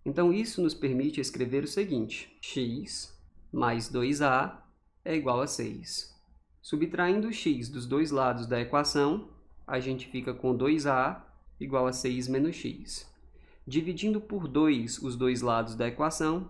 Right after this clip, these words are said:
a gente fica com A igual a seis menos x sobre dois. Então, a gente já tem A em termos de x. Vamos fazer agora algo semelhante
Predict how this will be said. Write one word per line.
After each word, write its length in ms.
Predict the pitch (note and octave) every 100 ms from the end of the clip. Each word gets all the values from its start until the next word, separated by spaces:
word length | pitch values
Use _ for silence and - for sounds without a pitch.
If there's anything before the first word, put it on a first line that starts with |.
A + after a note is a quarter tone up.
| -
a 140 | -
gente 240 | C3 C3 -
fica 240 | B2 B2
com 240 | - E3+ D#3
A 340 | B2+ D3+ F#3+ - - - -
igual 380 | - D3 C3 A#2+
a 100 | A#2+
seis 580 | A#2+ - C#3+ B2+ A#2 A2
menos 420 | A#2+ A#2+ C#3 F#3
x 640 | - D3+ D3+ F#3 - - - - -
sobre 340 | - B2+ C3+
dois. 580 | D#3+ B2 - - - - - - -
Então, 180 | B2+ C3+
a 80 | C#3+
gente 260 | C#3 C#3 B2+
já 160 | C3
tem 300 | B2+ D3 E3+
A 380 | C#3+ C#3 F3+ - -
em 140 | D3+ D3+
termos 420 | C#3+ C#3+ D3+ C#3
de 140 | E3+
x. 680 | G3 C#3 G#2+ - - - - _
Vamos 300 | C3+ C3+ C3
fazer 380 | - C3+ C3+ C#3
agora 440 | C3 B2 B2 A#2
algo 260 | A2+ A#2 A#2
semelhante 800 | - C#3 D#3+ D#3 D#3+ F3+ -